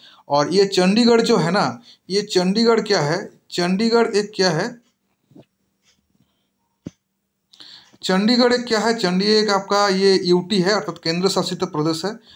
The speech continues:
और ये चंडीगढ़ क्या, चंडीगढ़, अ, अ, हरि-, जो हरियाणा का भी ये कैपिटल है, ठीक है।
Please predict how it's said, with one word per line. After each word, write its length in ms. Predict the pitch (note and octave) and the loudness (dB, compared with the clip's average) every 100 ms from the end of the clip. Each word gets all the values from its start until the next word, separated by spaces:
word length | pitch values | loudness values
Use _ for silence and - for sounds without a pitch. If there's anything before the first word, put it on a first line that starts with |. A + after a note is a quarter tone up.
| _ - | _ -4
और 160 | D3+ | 0
ये 140 | F3 G#3 | 2 0
चंडीगढ़ 520 | G#3 G3 G#3+ A3+ A#3+ | 2 2 2 4 2
क्या, 340 | A#3 A3 A#3+ | 2 0 0
चंडीगढ़, 680 | A#3+ A#3+ F#3 F#3+ G#3 A3 A#3 | -2 -4 -2 -2 0 2 2
अ, 640 | A#3+ - _ - E3 E3 D#3 | -2 -8 _ -12 -8 -6 -4
अ, 260 | D#3+ D3+ D#3+ | -2 0 0
हरि-, 200 | G3 F3 | -2 -2
जो 340 | E3+ E3 E3 | -4 0 0
हरियाणा 460 | D3 F3 G#3+ G#3+ G#3+ | 2 2 2 2 2
का 180 | G#3+ | 0
भी 460 | F#3+ E3+ F3+ B3 - _ - | 0 0 -2 -4 -10 _ -10
ये 160 | D#3+ G3 | -2 -2
कैपिटल 500 | F#3+ D#3 D#3 F3+ E3+ | 0 -2 -2 -4 -4
है, 280 | C#3 - _ - | -6 -16 _ -14
ठीक 200 | A#2+ | -12
है। 120 | A#2+ | -12